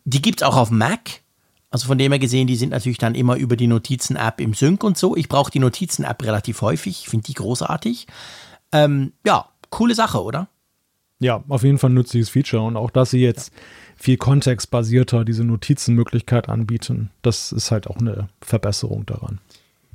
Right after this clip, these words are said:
Speaker 1: Dann gibt's ja Translate neu auch auf dem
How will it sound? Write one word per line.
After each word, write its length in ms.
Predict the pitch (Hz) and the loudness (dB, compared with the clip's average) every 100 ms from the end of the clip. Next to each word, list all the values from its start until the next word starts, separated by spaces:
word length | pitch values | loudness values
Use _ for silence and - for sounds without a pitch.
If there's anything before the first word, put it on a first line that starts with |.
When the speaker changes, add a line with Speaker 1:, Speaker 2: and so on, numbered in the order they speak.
| - _ - | -20 _ -2
Speaker 1:
Dann 220 | 143 208 | 2 2
gibt's 280 | 185 147 - | 2 0 0
ja 100 | 131 | -2
Translate 840 | - 131 156 202 - 139 135 - | 0 -2 0 -2 -2 0 0 2
neu 280 | 127 131 135 | 4 4 2
auch 200 | 117 104 | -2 -4
auf 120 | 92 | -6
dem 100 | 113 | -8